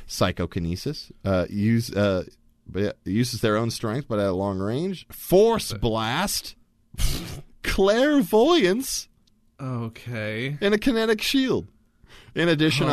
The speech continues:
Speaker 1: octopi have specialized weaponry, often nilstone-based, that they can wield. All octopuses can communicate telepathically with each other,
Speaker 2: <laughs>
Speaker 1: and about one in five can communicate in a similar fashion with other creatures, although they rarely do so.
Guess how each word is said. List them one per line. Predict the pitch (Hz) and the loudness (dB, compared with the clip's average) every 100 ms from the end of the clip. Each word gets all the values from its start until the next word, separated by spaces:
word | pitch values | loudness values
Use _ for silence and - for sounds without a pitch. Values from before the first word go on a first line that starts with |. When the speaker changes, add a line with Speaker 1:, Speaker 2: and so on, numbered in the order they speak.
| 143 | 2
Speaker 1:
octopi | - 143 143 | 2 2 2
have | 135 | 0
specialized | - 139 143 151 135 123 | -2 -4 -2 0 0 0
weaponry, | 110 147 156 127 123 | 0 -2 -2 -4 -4
often | 117 104 120 117 | -2 -2 -2 -2
nilstone-based, | 101 107 - 98 95 135 160 - - | -2 -2 -2 -4 0 -2 -2 -6 -10
that | 110 156 175 | -2 0 0
they | 170 | -2
can | 180 165 | -4 -4
wield. | 165 180 92 _ _ _ - | -4 -8 -10 _ _ _ -2
All | 160 214 247 | 2 4 2
octopuses | 165 170 165 160 147 - 135 | 0 0 0 -2 -2 -2 -6
can | - 139 | -6 -6
communicate | 139 139 139 143 127 | -4 -2 -2 -4 -2
telepathically | 127 120 123 113 127 123 | -2 -2 -2 -2 -2 -2
with | 110 107 | 0 -2
each | 117 - | -6 -2
other, | 170 170 170 - - | 0 2 0 -2 -8
Speaker 2:
<laughs> | - - | -4 0
Speaker 1:
and | 151 156 156 - - | 0 0 -2 -4 -2
about | 127 151 135 | 2 2 2
one | 143 190 | 2 2
in | 208 | 0
five | 170 156 156 156 | -2 0 0 -2
can | - - | -6 -6
communicate | 135 139 139 151 135 - | -4 -2 -2 -2 -2 0
in | 135 | -2
a | |
similar | 127 170 180 160 | -2 -2 -2 -2
fashion | - 120 120 - | -2 -2 -2 -2
with | 120 - | -4 -4
other | 143 170 135 | -4 -2 -2
creatures, | - 92 101 95 - | -2 -2 -2 -6 -4
although | 120 123 202 | -2 2 2
they | 185 | 2
rarely | 156 151 151 | 2 2 0
do | 135 139 | -2 -4
so. | - 78 - | -4 -6 -8